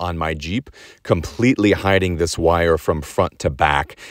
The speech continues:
And I believe that most cars you'll be able to do that, which is pretty cool. So you can see some of that piece is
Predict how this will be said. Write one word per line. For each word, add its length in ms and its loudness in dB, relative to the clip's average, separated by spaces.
And 120 2
I 80 4
believe 320 2
that 120 4
most 320 4
cars 400 6
you'll 120 2
be 160 -2
able 180 0
to 140 -4
do 160 -2
that, 260 -2
which 180 -8
is 100 -8
pretty 260 -6
cool. 340 -2
So 320 0
you 80 4
can 140 4
see 180 4
some 220 4
of 60 8
that 200 2
piece 380 -2
is 400 2